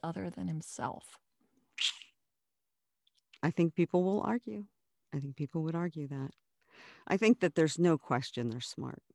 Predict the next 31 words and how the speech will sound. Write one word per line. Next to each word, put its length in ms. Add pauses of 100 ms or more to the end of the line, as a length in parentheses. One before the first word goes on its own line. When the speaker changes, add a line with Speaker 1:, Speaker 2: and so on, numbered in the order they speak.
Speaker 2:
That's 280
just 480 (380)
Speaker 1:
Right, 300
but 200
are 140
they 260 (220)
selfish 640
little 180
pricks? 580 (400)
Speaker 2:
<laughs> 1700
I 100
think 160
some 300
are, 420 (220)
again, 500 (260)
depending 360
Speaker 1:
Uh, 60
Speaker 2:
on 60
the 60
Speaker 1:
yes. 100
Speaker 2:
personality. 840 (720)
Speaker 1:
Yes. 540 (300)
And 200
then 120
you 100
have 220
kinder, 340
gentler, 380
more 200
generous. 580 (460)
Speaker 2:
Yes. 560